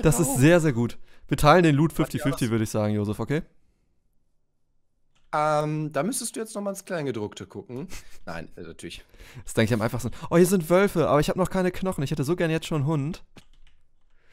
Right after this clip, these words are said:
Speaker 1: Weil die sind
Speaker 2: Machst
Speaker 1: auch
Speaker 2: du
Speaker 1: sch-
Speaker 2: da?
Speaker 1: Runterhüpfen, wir-, kannst ja essen, mit Essen wieder auffallen. Das ist ja nicht Hardcore, das ist ja
Speaker 2: Ah.
Speaker 1: nur schwer.
Speaker 2: Ach so.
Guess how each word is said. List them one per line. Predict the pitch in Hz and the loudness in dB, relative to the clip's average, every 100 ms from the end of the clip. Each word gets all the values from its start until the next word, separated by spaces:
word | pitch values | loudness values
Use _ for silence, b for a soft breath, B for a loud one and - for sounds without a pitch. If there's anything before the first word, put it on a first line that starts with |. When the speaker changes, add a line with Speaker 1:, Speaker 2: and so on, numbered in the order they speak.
| b - | b 0
Speaker 1:
Weil | 143 | 4
die | 156 | 4
sind | 165 | 4
Speaker 2:
Machst | 160 202 | 2 2
Speaker 1:
auch | |
Speaker 2:
du | 185 | 0
Speaker 1:
sch- | - _ _ | -2 _ _
Speaker 2:
da? | - - _ _ | -20 -20 _ _
Speaker 1:
Runterhüpfen, | 240 285 135 - 104 | -2 2 0 0 -4
wir-, | 104 | -4
kannst | - 120 | -6 -4
ja | 127 | -6
essen, | 160 113 | -6 -6
mit | 107 | -6
Essen | 117 123 | -6 -6
wieder | 113 | -4
auffallen. | 123 - 101 98 - - _ _ _ b b b b | -6 -4 -6 -8 -12 -20 _ _ _ b b b b
Das | - | -2
ist | |
ja | 131 | 0
nicht | 123 - | 2 2
Hardcore, | 123 - 104 | -2 0 -4
das | 101 | -4
ist | - | -4
ja | |
Speaker 2:
Ah. | 107 | -4
Speaker 1:
nur | 110 | -4
schwer. | - 113 101 98 _ _ _ _ _ _ _ _ _ _ - - | -4 -4 -4 -6 _ _ _ _ _ _ _ _ _ _ -20 -18
Speaker 2:
Ach | |
so. | - 135 | -12 -12